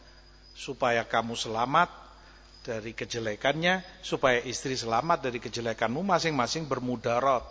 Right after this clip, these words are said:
"Ghadibtu radhini." Kalau aku mar-,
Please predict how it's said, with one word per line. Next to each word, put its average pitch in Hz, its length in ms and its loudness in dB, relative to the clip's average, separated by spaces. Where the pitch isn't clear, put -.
"Ghadibtu 160 720 4
radhini." 127 1300 4
Kalau 196 160 -2
aku 156 240 2
mar-, 156 320 2